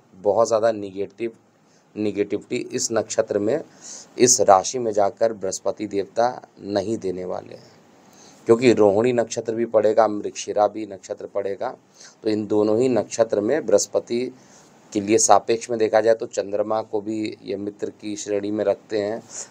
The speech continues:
मंगल को भी मित्र की श्रेणी में रखते हैं, तो नक्षत्र वाइज बहुत अच्छा रिजल्ट मिलने वाला है। कुटुंब में जा रहे हैं तो परिवार का सहयोग मिलेगा।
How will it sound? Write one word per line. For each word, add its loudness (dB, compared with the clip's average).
मंगल 6
को 0
भी -2
मित्र -6
की -10
श्रेणी -10
में -12
रखते -10
हैं, -6
तो 0
नक्षत्र 4
वाइज 6
बहुत 0
अच्छा -12
रिजल्ट -12
मिलने -16
वाला -20
है। -20
कुटुंब 6
में 4
जा 8
रहे 2
हैं -4
तो -6
परिवार -2
का -6
सहयोग -8
मिलेगा। -16